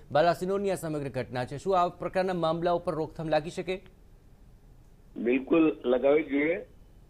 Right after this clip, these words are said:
Speaker 2: આ પ્રકારના જે ધર્માંતરણ થઈ રહ્યા છે એ એક, અ, ખોટી પદ્ધતિ સ-, બહાર પડી રહી છે અને હિન્દુ ધર્મને કોઈ ને કોઈ રીતે અવરોધવા માટે આ,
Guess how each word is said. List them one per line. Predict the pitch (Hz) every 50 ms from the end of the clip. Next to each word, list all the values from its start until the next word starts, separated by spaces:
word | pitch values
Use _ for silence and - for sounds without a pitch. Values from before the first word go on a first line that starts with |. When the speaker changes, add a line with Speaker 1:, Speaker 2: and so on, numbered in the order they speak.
| - - - - -
Speaker 2:
આ | - 135 143
પ્રકારના | 139 143 143 139 139 147 143 143 143 147 143 143 143 147 143 143
જે | 139 - 123 131 139 139
ધર્માંતરણ | 127 117 123 117 120 120 127 131 131 131 127 - 135 135 131
થઈ | 120 - - 117 131
રહ્યા | 147 147 131 120 110
છે | 110 127 143 - - - - - - - - - - - -
એ | - 131 135 139 143 147 - - - -
એક, | 135 135 - -
અ, | 135 131 131 131 127 127 - - - -
ખોટી | - - - - 123 113 - 139
પદ્ધતિ | 131 - - - - 123 120 123 - 147 139
સ-, | - - - - - - - -
બહાર | 123 117 113 117 120
પડી | 117 117 120 127 127
રહી | 135 139 139
છે | 139 170 214 220 - - - - - - - -
અને | 107 123 131 135
હિન્દુ | 139 135 123 120 117 117 117 120 127 139 143
ધર્મને | 131 123 120 123 123 123 127 131 139 135 123 127 139 139
કોઈ | - - - 123 131 139
ને | 147 143
કોઈ | - 143 139 139
રીતે | 139 - - 139 139 143
અવરોધવા | 139 131 117 110 113 117 127 123 131 131 135
માટે | 135 131 127 123 - 151 135 113 92 - - - - - - - - - - -
આ, | 92 107 123 123